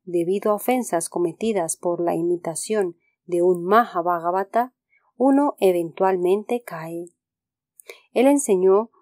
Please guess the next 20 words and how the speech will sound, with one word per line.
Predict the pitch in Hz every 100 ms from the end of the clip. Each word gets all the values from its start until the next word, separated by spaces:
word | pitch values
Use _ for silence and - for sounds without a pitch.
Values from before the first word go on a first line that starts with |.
| _
cómo | - 247 285
la | 254
gente | 170 196 185 185
mundana, | 180 165 170 202 190 170 - _
so | - -
pretexto | 185 180 - 233 - 190
de | 180
actividades | 170 190 175 175 175 180
religiosas, | 180 214 233 - 226 214 208 220 - _ _ -
solo | - 285 294
experimenta | 285 - 196 185 190 233 - 240 -
el | 208 190
aparente | 170 170 175 226 226 185
placer | 180 170 - 226 247 254
de | 185 214
la | 220
gratificación | 208 220 254 240 247 254 247 - 180
de | 175
los | 180 180
sentidos, | - 220 220 226 190 196 220